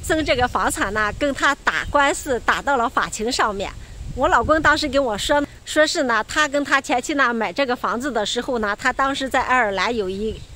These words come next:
套房子，他们没有首付，他就把他在爱尔兰的那套房子呢卖了，拿了二十万澳币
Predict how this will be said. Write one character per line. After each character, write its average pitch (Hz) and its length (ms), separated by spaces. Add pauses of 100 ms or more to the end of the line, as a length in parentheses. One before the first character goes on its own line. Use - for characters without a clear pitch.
(140)
套 254 160
房 190 260
子， 240 160 (540)
他 294 160
们 294 160
没 254 120
有 285 140
首 214 220
付， 247 240
他 - 180
就 269 140
把 185 160
他 247 240
在 254 160
爱 254 160
尔 220 140
兰 175 220
的 277 120
那 233 140
套 262 120
房 190 240
子 277 140
呢 226 160
卖 247 300
了， 165 200 (360)
拿 220 240
了 302 120
二 302 240
十 - 180
万 247 160
澳 233 260
币 240 280